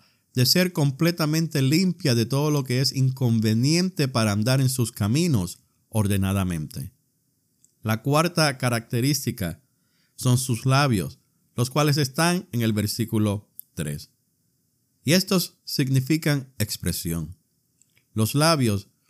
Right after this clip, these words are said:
son el vehículo para expresar lo que se ha recibido del Señor. El Señor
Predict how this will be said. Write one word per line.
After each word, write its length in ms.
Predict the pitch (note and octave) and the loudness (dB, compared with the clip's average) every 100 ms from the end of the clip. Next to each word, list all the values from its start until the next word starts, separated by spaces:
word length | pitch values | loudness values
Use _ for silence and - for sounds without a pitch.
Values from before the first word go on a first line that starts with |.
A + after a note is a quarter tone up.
| _ | _
son 280 | - D3+ E3 | -4 -2 0
el 120 | D#3 | 0
vehículo 720 | C3+ C3 D#3+ F3 D#3+ D3+ C#3 | 2 2 2 2 2 2 2
para 160 | B2+ A#2 | 0 -2
expresar 500 | - A2 G2+ B2+ C3+ | -2 -4 0 2 2
lo 160 | B2+ | 2
que 120 | A2 G2+ | 0 -4
se 160 | A2+ | 0
ha 80 | A2+ | 0
recibido 560 | A#2 - G#2 G#2 G2+ F#2+ | 0 0 0 0 0 0
del 120 | E2+ | -2
Señor. 460 | - D2+ D#2 D2+ - _ _ _ _ - | -4 -6 -6 -10 -14 _ _ _ _ -4
El 100 | B2+ | -2
Señor 480 | C3 C#3+ E3 F#3+ | 0 2 2 0